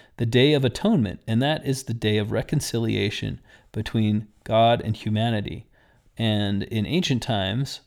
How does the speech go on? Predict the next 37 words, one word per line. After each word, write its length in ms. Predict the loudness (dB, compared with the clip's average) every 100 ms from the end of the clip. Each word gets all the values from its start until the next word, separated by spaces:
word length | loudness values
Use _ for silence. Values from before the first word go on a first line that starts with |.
| _ _
as, 180 | -2 0
as 360 | 0 0 0 0
we've 140 | 0
mentioned 340 | 0 -2 -2 -2
many 200 | -2 -4
times, 420 | -4 -6 -6 -10 _ -20 _ -4
the, 420 | 0 2 2 -2 -4
the 120 | -4
high 240 | 0 2
priest 600 | 2 0 0 0 -6 -14 -20 _ _ -6
of 160 | -4 0
Aaron 500 | 2 2 2 -2 -2
would 320 | -2 -2 -6 _ _ _ _ _ _ -10
sacrifice 880 | -2 0 2 0 2 2 2 -2 -4
an 140 | -4
unblemished 720 | 0 0 2 4 2 0 -4
lamb 460 | -2 0 0 0 -2
on 120 | -2
the 100 | 0
altar 480 | 2 2 0 -8 -10 _ _ _ _ _ _ _ _ _ -4
and 140 | 0
then 120 | 0 -2
carry 340 | -2 2 4
the 120 | 2
blood 320 | 0 2 4
of 120 | 2 0
the 80 |
lamb 360 | -2 -2 -4 -6 -8 -20 _ _
from 380 | -8 0 2 4
the 140 | 2
altar 360 | 2 0 2 2
out 140 | 2
in 60 | -2
front 260 | -2 -2
of 40 | 0
the 80 | -2
temple 540 | -2 -4 -4 -10